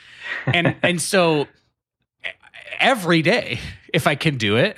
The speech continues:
Speaker 1: I now have an afternoon decaf. I've been posting on my Instagram story, and I think people are, like, over it, but, um,
Speaker 2: <laughs>
Speaker 1: it's so, like, it's a goofy thing, but it's so important to me because it's basically, like, my day is, I do a whole bunch of stuff. I, like, do my, like I said, I do my reading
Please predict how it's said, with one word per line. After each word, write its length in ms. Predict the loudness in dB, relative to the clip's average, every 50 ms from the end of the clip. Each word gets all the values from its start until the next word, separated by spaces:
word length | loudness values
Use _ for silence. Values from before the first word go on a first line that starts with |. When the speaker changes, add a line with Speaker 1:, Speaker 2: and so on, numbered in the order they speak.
| -4 -2
Speaker 1:
I 360 | 0 2 2 2 0 -2 -4 -2
now 300 | -2 0 0 0 0 0
have 340 | 0 0 0 0 -2 -2 -2
an 160 | -4 -4 -2 0
afternoon 560 | 0 0 0 -2 -2 -2 -2 0 0 -2 -2
decaf. 540 | 0 0 0 0 0 -2 -2 0 0 0 0
I've 100 | 2 2
been 140 | 2 2 2
posting 340 | 2 2 2 2 0 0 0
on 80 | 0
my 80 | 0 0
Instagram 560 | 0 -2 -2 -4 -4 -4 -2 0 0 0 -2
story, 420 | -4 -4 -2 -2 0 2 2 0 0
and 140 | -2 -4 -4 -4
I 100 | -4 -2
think 180 | -2 -4 -2
people 240 | -2 -2 -2 0 0
are, 100 | 2 2
like, 200 | 2 2 0 0
over 300 | 0 0 0 2 2 0
it, 160 | 0 -2 -2 -2
but, 220 | -2 -2 -2 -4 -8 -16 -20 -20 -20 -16 -12 -10 -10 -10 -8 -2 0
um, 520 | 2 2 2 2 2 0 -2 -2 -6 -10 -14 -12
Speaker 2:
<laughs> 100 | _ -2
Speaker 1:
it's 180 | -2 -2 -2
so, 340 | -4 -6 -4 -2 0 0 2 2
like, 200 | 2 0 0 0 -2
it's 180 | -2 -2 -2 -2
a 80 | -4
goofy 480 | -4 0 2 2 2 2 2 0 0 0
thing, 320 | 0 -2 -2 -2 -2 -2
but 160 | 0 0 -2 -2
it's 140 | -2 -4
so 420 | -6 -4 -2 2 2 4 4 4 4
important 540 | 2 0 -2 -2 0 0 0 -2 -6 -8 -8
to 100 | -6 -4
me 140 | -4 -4 -2
because 340 | -4 -4 -2 -2 -2 0 0
it's 140 | -2 -2
basically, 400 | 0 2 2 2 2 0 2 2
like, 140 | 2 2 2
my 140 | 0 -2 0
day 260 | 0 2 2 2 2
is, 120 | 0 0 0
I 120 | -2 0
do 160 | 2 2 2
a 40 | 2
whole 140 | 2 2 2
bunch 220 | 2 0 0 -2
of 80 | -4 -4
stuff. 180 | -4 -4 -4 -2
I, 120 | -2 0
like, 160 | 0 0 0
do 100 | -2 0
my, 160 | 0 0 0 0
like 160 | -2 -2 -2
I 60 | -2
said, 160 | 0 0 0
I 60 | -2
do 100 | -2 -2
my 100 | -4 -4
reading 500 | -2 0 0 2 2 2 2 0 0 -2